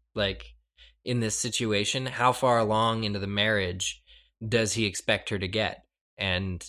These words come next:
it, it's just, it's all very, very mysterious and unclear. But I kinda hate the guy a little bit more for putting her in this position to marry this, uh, this Ramsay character who's even worse than Joffrey was.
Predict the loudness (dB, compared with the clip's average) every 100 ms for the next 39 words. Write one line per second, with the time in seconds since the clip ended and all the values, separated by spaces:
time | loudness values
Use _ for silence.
0 | -8 -6 -4 -6 -6 -6 -2 2 4 4
1 | 2 2 0 -2 -2 -4 -4 -6 -6 -6
2 | -6 -6 -8 -8 -8 -4 -4 -4 -8 -20
3 | -20 _ -4 2 2 2 -2 -2 2 2
4 | 4 2 0 0 0 2 -2 -2 -4 -4
5 | -4 -4 -6 -4 -4 -2 -2 -2 -4 -4
6 | -4 -2 -4 -6 -6 -2 0 0 -2 -6
7 | _ _ -8 -2 2 2 2 0 -2 -4
8 | -8 -4 0 2 2 0 -2 -4 -4 -6
9 | -6 -2 0 0 0 -2 -2 -2 -2 -4
10 | -4 -2 -4 -4 -6 -14 -8 -4 -2 2
11 | 2 0 -4 -4 -2 -4 -8 -12 -12 -12
12 | -16